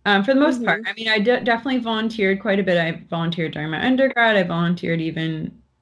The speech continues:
Speaker 1: I volunteered several times during my undergrad with different places, but I did
Speaker 2: Mm-hmm.
Speaker 1: have paid internships during my undergrad, and it seems that the tide has shifted. And I do think that funding plays a huge role in that.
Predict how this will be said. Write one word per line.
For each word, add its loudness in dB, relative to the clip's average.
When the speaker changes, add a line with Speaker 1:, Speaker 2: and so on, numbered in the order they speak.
Speaker 1:
I 4
volunteered 0
several -4
times -6
during -4
my -2
undergrad 0
with -6
different -6
places, -6
but 4
I 4
did 0
Speaker 2:
Mm-hmm. -16
Speaker 1:
have -6
paid -2
internships -2
during 2
my 2
undergrad, 0
and -2
it -6
seems 2
that 0
the 0
tide 0
has 2
shifted. -2
And 0
I 2
do -2
think 0
that -4
funding -2
plays -2
a 2
huge 2
role 2
in -2
that. 0